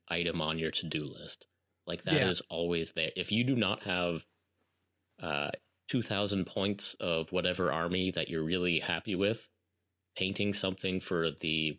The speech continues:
Speaker 1: Warhammer army that you're supposed to be playing with your friends, like, that's, that's on your list of projects you should probably get to one of these days.
Speaker 2: Yeah.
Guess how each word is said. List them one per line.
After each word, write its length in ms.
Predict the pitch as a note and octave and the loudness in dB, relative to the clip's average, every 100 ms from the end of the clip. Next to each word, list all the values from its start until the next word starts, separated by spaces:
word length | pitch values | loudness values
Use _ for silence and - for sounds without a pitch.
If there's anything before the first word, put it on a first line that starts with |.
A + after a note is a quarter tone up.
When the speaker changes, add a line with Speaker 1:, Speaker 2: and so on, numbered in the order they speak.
| F#2 | 0
Speaker 1:
Warhammer 480 | F2 F2+ E2+ D#2 | 0 0 0 2
army 320 | C#2 E2 E2 E2 | 0 0 0 0
that 140 | D#2+ | 0
you're 100 | D#2 | 0
supposed 380 | - F#2 E2+ - | 0 0 -2 -2
to 60 | |
be 100 | - D#2+ | -4 -4
playing 260 | F2+ D#2+ | -2 -4
with 160 | D#2+ - | -4 -6
your 100 | D2 | -6
friends, 480 | - D#2+ D2+ D2+ - | -4 -4 -2 -2 -2
like, 240 | - - | -4 -4
that's, 420 | C#2+ E2+ - - - _ | -2 -2 -2 -4 -6 _
that's 280 | F2 E2 - | -4 -2 -2
on 160 | G2 G#2+ | 0 2
your 120 | G2 | 2
list 400 | F#2+ G2 - - | 2 2 0 -4
of 420 | F2 D#2+ D#2+ D#2 - _ _ _ _ | -2 0 0 -2 -6 _ _ _ _
projects 600 | - E2+ F2+ F2+ E2+ - | -2 0 0 0 -2 -2
you 80 | F#2 | -2
should 220 | E2+ E2+ | 0 -2
probably 480 | - G2+ E2+ F2+ E2 | -2 0 0 2 0
get 240 | D#2+ E2+ - | 0 -4 -4
to 180 | E2+ D#2+ | -6 -4
one 160 | D2 | -4
of 100 | C#2+ | -4
these 220 | C#2 C#2 - | -4 -10 -8
days. 440 | C#2 C#2+ D2 - _ - | -6 -2 -2 -4 _ -12
Speaker 2:
Yeah. 300 | D3 A#2 A2 | -8 -6 -8